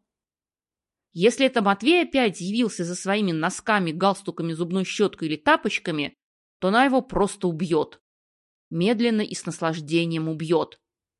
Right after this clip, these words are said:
Маша распахнула дверь и не поверила собственным глазам. «Никита! Никита! Никита!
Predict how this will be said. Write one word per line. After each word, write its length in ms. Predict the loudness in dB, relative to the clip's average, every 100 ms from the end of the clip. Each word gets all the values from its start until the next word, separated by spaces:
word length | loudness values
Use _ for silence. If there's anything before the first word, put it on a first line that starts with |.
| _ _ _ _ _ _ _ _ _ _ _ _
Маша 300 | 0 2 2
распахнула 520 | 0 0 0 2 0 0
дверь 480 | 2 2 2 -4 _
и 80 | -2
не 100 | 0
поверила 680 | 0 2 4 4 2 0 -2
собственным 960 | -2 0 0 -4 -8 -4 0 2 2
глазам. 840 | 2 0 0 2 4 4 2 -6 _ _ _ _ _ _ _ _ _ _ _ _ _ _ _ -6
«Никита! 1600 | 0 4 4 2 0 4 6 6 2 0 0 2 0 -2 -8 _ _ _ _ _ _ _ _ _ _ _ _ -6
Никита! 1400 | 0 0 0 -4 0 2 6 6 4 2 4 2 -2 _ _ _ _ _ _ _ _
Никита! 1600 | -2 0 0 -2 -6 -6 0 6 8 8 6 2 0 0 -4 -8